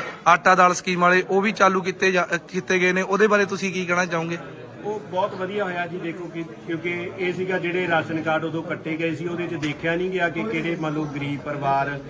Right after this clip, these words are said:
Speaker 2: ਲੋੜਵੰਦ ਸੀਗੇ ਜਿਹੜੇ, ਉਹਨਾਂ ਦੇ ਵੀ ਵਿੱਚ ਉਦੋਂ ਕੱਟੇ ਗਏ। ਤੇ ਮੈਂ ਚਾਹੁੰਦਾ ਵੀ ਇਹ ਜਦੋਂ ਅੱਗੇ ਮੰਨ ਲਓ ਕੋਈ ਕਾਰਡਾਂ ਦੇ ਵਿੱਚ ਕੋਈ ਆਪਾਂ ਕਟੌਤੀ ਕਰਨੀ ਆ ਤੇ ਪਿੰਡਾਂ 'ਚ ਜਾ ਕੇ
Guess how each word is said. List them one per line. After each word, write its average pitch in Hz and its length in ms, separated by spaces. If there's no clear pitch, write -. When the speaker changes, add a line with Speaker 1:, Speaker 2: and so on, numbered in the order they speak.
Speaker 2:
ਲੋੜਵੰਦ 170 540
ਸੀਗੇ 170 220
ਜਿਹੜੇ, 175 200
ਉਹਨਾਂ 190 240
ਦੇ 185 100
ਵੀ 170 140
ਵਿੱਚ 156 260
ਉਦੋਂ 151 200
ਕੱਟੇ 131 360
ਗਏ। 117 140
ਤੇ 170 280
ਮੈਂ 175 160
ਚਾਹੁੰਦਾ 202 320
ਵੀ 202 340
ਇਹ 180 260
ਜਦੋਂ 175 560
ਅੱਗੇ 175 360
ਮੰਨ 165 180
ਲਓ 165 120
ਕੋਈ 165 240
ਕਾਰਡਾਂ 156 320
ਦੇ 160 100
ਵਿੱਚ 151 220
ਕੋਈ 151 220
ਆਪਾਂ 143 220
ਕਟੌਤੀ 139 440
ਕਰਨੀ 147 380
ਆ 170 80
ਤੇ 170 240
ਪਿੰਡਾਂ 190 340
'ਚ 196 100
ਜਾ 156 300
ਕੇ 120 420